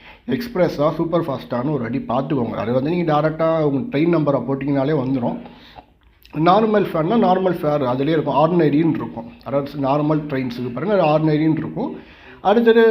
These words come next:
உங்களுக்கு எக்ஸ்பிரஸ் இருக்கும், அடுத்தது சூப்பர் ஃபாஸ்ட்டு. So எல்லாமே உங்களுக்கு, இப்போ அன்டோரியா கூட நீங்க தாராளமா இதுல நீங்க புக் பண்ணிக்கலாம். அதுலயே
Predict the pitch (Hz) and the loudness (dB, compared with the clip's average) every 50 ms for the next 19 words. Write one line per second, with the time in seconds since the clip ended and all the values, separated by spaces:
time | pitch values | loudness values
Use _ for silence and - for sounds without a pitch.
0 | 208 196 185 180 175 170 160 160 151 139 139 139 - - - 170 165 160 160 160 | 4 2 2 2 0 0 0 0 -2 -2 -2 -4 -8 -12 -8 -4 -2 -2 -2 0
1 | 165 151 151 - - 185 170 151 160 - 143 131 131 180 240 240 240 220 202 220 | -2 -2 -4 -4 -4 -2 -2 0 0 0 -2 -2 0 2 2 4 2 2 2 0
2 | 226 196 - 196 185 180 185 160 - - 151 151 147 - - - 196 165 - 117 | -2 0 0 -2 -2 0 -2 -4 -2 -2 -2 -2 -2 -4 -4 -4 -4 -4 -4 -6
3 | - - - - - - - - - 202 185 131 139 151 180 196 208 208 208 214 | -12 -16 -20 -20 -20 -20 -12 -4 0 0 2 2 2 4 4 4 6 4 4 4
4 | 240 240 214 185 170 165 170 170 160 151 139 135 131 131 117 139 135 131 143 160 | 4 4 4 2 2 2 2 2 4 4 2 2 0 -2 -2 -2 -2 0 0 0
5 | 160 208 208 208 202 196 190 185 170 156 170 190 226 214 196 180 151 143 143 143 | 2 2 4 4 4 4 2 2 2 2 0 0 0 0 0 0 0 0 0 0
6 | 147 147 143 143 151 175 190 143 127 131 160 226 233 - - - - - - 120 | 0 -2 -2 -2 -2 -2 -2 -4 -4 -2 -4 -4 -4 -6 -10 -16 -20 -14 -10 -8
7 | 123 139 185 190 165 127 - - 135 - - - 131 135 139 147 131 123 117 131 | -6 -6 -6 -6 -10 -12 -12 -14 -14 -14 -10 -6 -4 -2 0 0 0 0 0 0
8 | - - - - - - - - - - - 147 160 175 190 | -2 -2 -6 -12 -18 -20 -20 -20 -12 -6 -2 0 2 4 4